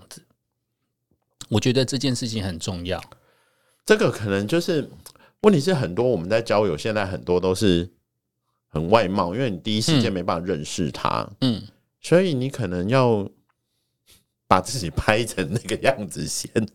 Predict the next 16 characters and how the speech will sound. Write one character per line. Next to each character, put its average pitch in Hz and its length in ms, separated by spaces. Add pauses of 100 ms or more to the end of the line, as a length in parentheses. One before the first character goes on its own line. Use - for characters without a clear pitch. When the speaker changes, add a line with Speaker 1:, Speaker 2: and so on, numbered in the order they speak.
(320)
Speaker 2:
<laughs> 285 640
我 185 80
真 190 140
的 233 80
是 220 60
歪 202 200
楼 202 380
欸。 110 200 (200)
Speaker 1:
但 254 120
是 262 300
我， 165 160
我， 165 200 (120)
我， 151 220
我 131 120
个 247 220
人， 160 420